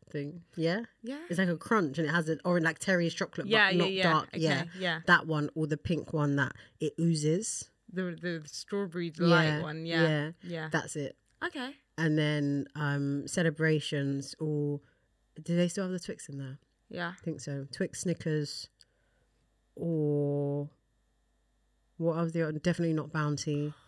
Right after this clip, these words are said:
Speaker 1: not Mars.
Speaker 2: Malteser.
Speaker 1: Yeah, yeah, I could do. It's probably, like, my third.
Speaker 2: Mm.
Speaker 1: Well, what else is in there?
Speaker 2: I think that's it.
Speaker 1: Yeah, the rest of
Speaker 2: Galaxy.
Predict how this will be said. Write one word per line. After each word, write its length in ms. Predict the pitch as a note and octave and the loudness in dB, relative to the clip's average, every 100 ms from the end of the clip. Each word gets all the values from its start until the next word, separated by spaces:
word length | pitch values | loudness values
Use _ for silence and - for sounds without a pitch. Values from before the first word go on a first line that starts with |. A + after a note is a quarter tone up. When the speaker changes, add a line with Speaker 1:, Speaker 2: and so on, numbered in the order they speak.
| - | -4
Speaker 1:
not 200 | D3+ - | -2 0
Mars. 680 | D3 C#3 C#3 C#3 C3+ - - _ _ - | 0 2 0 0 -2 -6 -10 _ _ -14
Speaker 2:
Malteser. 800 | F#3+ F#3+ F#3 - G3 F3+ F3+ F3+ - _ _ _ _ _ _ - _ | -10 -8 -10 -10 -12 -10 -12 -14 -18 _ _ _ _ _ _ -20 _
Speaker 1:
Yeah, 880 | E3+ F3+ F3 F3+ F#3 F#3 F#3 F3+ F3 | -8 -4 -2 2 4 6 6 6 6
yeah, 380 | F3+ G#3 G3+ F#3 | 4 4 6 4
I 20 | |
could 160 | F3 F3 | 2 -2
do. 120 | D#3 | 0
It's 80 | D3 | 0
probably, 220 | F3+ D#3+ | 2 2
like, 120 | D3 D#3+ | 0 0
my 120 | C#3+ | -4
third. 480 | - D#3 D3 C#3+ - - B3+ | -2 -2 0 -2 -6 -10 -4
Speaker 2:
Mm. 360 | C4+ A#3+ G3 F3+ | -2 -2 -6 -8
Speaker 1:
Well, 100 | D#3+ | -4
what 180 | F3+ E3+ | -2 0
else 220 | F3 E3 | -2 -4
is 80 | D3 | -6
in 100 | C#3+ | -4
there? 240 | C#3 D3+ - | -4 -8 -12
Speaker 2:
I 40 | - | -14
think 120 | B3+ | -12
that's 200 | F#3 - | -12 -12
it. 200 | B3 - _ _ _ _ _ _ _ _ _ - | -14 -14 _ _ _ _ _ _ _ _ _ -6
Speaker 1:
Yeah, 260 | D3+ D3 | -2 -2
the 100 | C#3 | 2
rest 180 | D3 A3 | 6 6
of 60 | - | 6
Speaker 2:
Galaxy. 320 | C#3+ F#3 F3 | -2 -4 -4